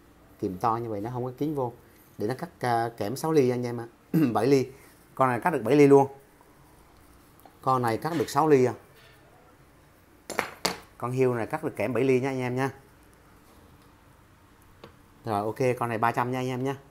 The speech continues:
Ổn chưa? Hơi nứt cái cán chút nè. Không biết làm sao để mà nó, mình cố định nó lại để cho nó đẹp. Rồi, gửi đến anh em nha.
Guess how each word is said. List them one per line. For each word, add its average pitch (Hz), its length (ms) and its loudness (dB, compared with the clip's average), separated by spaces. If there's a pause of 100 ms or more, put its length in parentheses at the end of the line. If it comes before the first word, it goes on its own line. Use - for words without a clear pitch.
(3500)
Ổn 110 240 -8
chưa? 120 120 -8 (720)
Hơi 113 100 -4
nứt 143 180 -6
cái 135 100 -4
cán 143 240 -6
chút - 200 -6
nè. 127 60 -10 (760)
Không 110 140 -8
biết 160 120 -2
làm 110 140 -4
sao 110 200 -4
để 110 100 -2
mà 123 180 -6
nó, 123 360 -6
mình 104 380 -6
cố 151 140 0
định 113 180 -2
nó 151 80 -2
lại 110 300 -6 (680)
để 110 100 -12
cho 123 80 -4
nó 131 60 -4
đẹp. 110 240 -4 (1200)
Rồi, 101 220 -6
gửi 101 140 -6
đến 139 120 -4
anh 135 60 -6
em 123 160 -6
nha. 131 140 -6